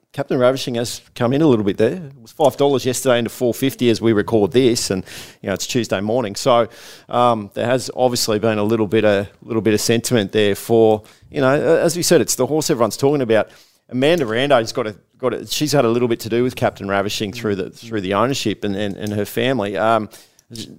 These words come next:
she's a strong believer that Captain Ravishing has to go back and then save up for that one,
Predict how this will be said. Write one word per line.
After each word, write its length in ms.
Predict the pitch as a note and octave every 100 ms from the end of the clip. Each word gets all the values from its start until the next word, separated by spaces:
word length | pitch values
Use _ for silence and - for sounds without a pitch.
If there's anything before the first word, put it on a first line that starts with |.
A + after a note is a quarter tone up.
| - _ -
she's 300 | - D3 C3
a 60 |
strong 280 | - C3 A2
believer 360 | G2+ G#2 A2 G2+
that 180 | G2+ -
Captain 300 | A#2+ G#2+ G2+
Ravishing 540 | G#2 A2 - G#2+ G2+ _ _ -
has 160 | A2
to 100 | -
go 200 | A2 G2+
back 260 | F#2+ G#2 -
and 140 | A#2 A2+
then 160 | A2
save 320 | - A2 G#2+
up 160 | G#2 -
for 120 | A#2+
that 180 | G#2+ -
one, 480 | G#2+ G#2+ G2 F#2+